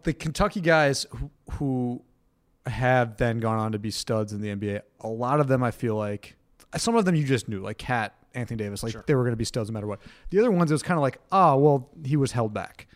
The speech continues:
Speaker 1: Devin Booker came off the bench. Bam just was back to the basket, didn't play on the perimeter. Like, guys like that, and then they're like, "Oh, he could do that." Like, we didn't, we didn't see that in Kentucky 'cause he didn't need to in college, but it was like, "Oh, now I can see it."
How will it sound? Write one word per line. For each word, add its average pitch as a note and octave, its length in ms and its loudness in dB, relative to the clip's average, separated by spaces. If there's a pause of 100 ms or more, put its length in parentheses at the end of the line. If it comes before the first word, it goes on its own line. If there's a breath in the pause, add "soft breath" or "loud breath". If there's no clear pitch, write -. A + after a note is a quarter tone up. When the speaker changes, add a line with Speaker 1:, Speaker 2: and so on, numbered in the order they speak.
(360 soft breath)
Speaker 1:
Devin D#3 240 2
Booker C#3 220 4
came C3+ 160 4
off B2 140 0
the A#2+ 60 0
bench. A2 480 -6 (720 loud breath)
Bam C3+ 640 4 (300)
just - 300 -2
was B2+ 100 -2
back A2+ 220 -2
to - 80 -6
the A#2 80 -2
basket, G#2+ 380 -2
didn't A2 180 -6
play A2+ 100 -2
on A2 60 0
the G#2+ 80 -4
perimeter. G#2+ 260 -6
Like, A#2+ 160 -8
guys C#3+ 320 0
like C#3 160 -2
that, C3 220 -2
and C#3 80 -10
then C3+ 120 -8
they're C3 120 -6
like, A#2 180 -8
"Oh, C#3 220 -2 (360)
he E3 140 -4
could C#3+ 160 0
do C#3 160 -2
that." G#2 220 -8 (240)
Like, A#2 160 -14 (120)
we D3+ 120 -4
didn't, C#3 240 -4
we D3 80 -2
didn't D3 160 -2
see E3+ 120 -4
that C#3+ 140 2
in C3 160 -10
Kentucky C#3+ 400 -6
'cause A#2+ 140 -8
he B2 60 -8
didn't B2 180 -8
need C3 180 -6
to A2 320 -8 (260 soft breath)
in A#2 140 -14
college, A#2+ 560 -4 (400 soft breath)
but F3 420 6
it D#3+ 60 -6
was C3+ 140 -2
like, C3 220 -2
"Oh, D3+ 200 4
now C3+ 280 2
I C3 100 2
can A#2+ 140 -14
see - 180 -12
it." - 160 -20